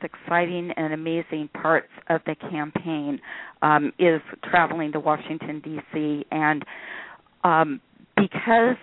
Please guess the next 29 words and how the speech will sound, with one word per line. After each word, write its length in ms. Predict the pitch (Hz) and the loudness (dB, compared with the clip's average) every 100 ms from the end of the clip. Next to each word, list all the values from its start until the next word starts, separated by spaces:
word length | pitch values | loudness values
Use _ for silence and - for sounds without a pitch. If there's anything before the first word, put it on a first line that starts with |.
| - | 0
of 300 | 175 170 160 - 165 | 2 4 2 0 2
our, 320 | 165 165 - - | 4 2 0 -2
the 100 | 156 | 0
way 260 | 175 185 185 | 2 2 0
the 80 | 185 | -2
campaign 720 | - 175 175 214 175 165 165 - | -2 -2 -2 -4 -2 -6 -6 -2
has 180 | 175 - 190 | -2 -2 -6
been 160 | 180 - | -8 -2
set 160 | 165 151 | 2 4
up, 220 | 156 143 - | 4 4 -2
we 120 | 170 | -2
have 160 | 160 - | -2 -2
a 40 | |
lot 480 | 160 156 165 165 - 165 | -2 4 6 6 4 0
of 100 | 151 143 | -6 -4
really 340 | 170 170 175 - | 0 0 -2 -8
prominent 640 | - 165 160 160 156 151 - - - - | -6 -4 -2 -2 -2 -4 -8 -20 -20 -6
um, 360 | 160 151 156 151 - | -2 2 2 2 -2
advisors 760 | 160 170 170 170 165 151 147 - | 0 4 4 4 2 -2 -2 -4
in 100 | 160 | -6
the 80 | 151 | -2
background 720 | 156 165 170 - 160 151 147 - - - - 226 | 2 2 2 -2 -4 -2 -2 -4 -18 -18 -2 4
who 280 | 175 165 - | 6 6 2
have 220 | - 170 170 | -2 0 4
really 240 | 190 175 | 4 4
given 300 | 160 160 160 | 0 -2 0
us 140 | 151 151 151 | -2 -4 -10
some 220 | 156 131 - | -12 -12 0
excellent 520 | 175 - - 165 131 | 0 0 -4 -2 -6